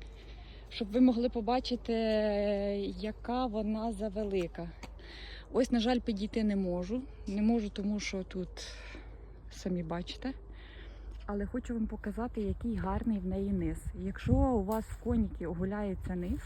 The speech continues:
не бійтеся його підчистити. Подивіться, яка це красота. Насправді дуже класно. Вона виглядає, наче якийсь гном зверху з шапкою. Ну, ну, дуже класно.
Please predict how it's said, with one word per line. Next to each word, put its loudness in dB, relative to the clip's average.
не 4
бійтеся 0
його -2
підчистити. -8
Подивіться, 4
яка 0
це -4
красота. -4
Насправді -2
дуже 0
класно. -4
Вона 2
виглядає, 0
наче 0
якийсь 0
гном 6
зверху -2
з -12
шапкою. -6
Ну, 0
ну, 2
дуже -4
класно. -10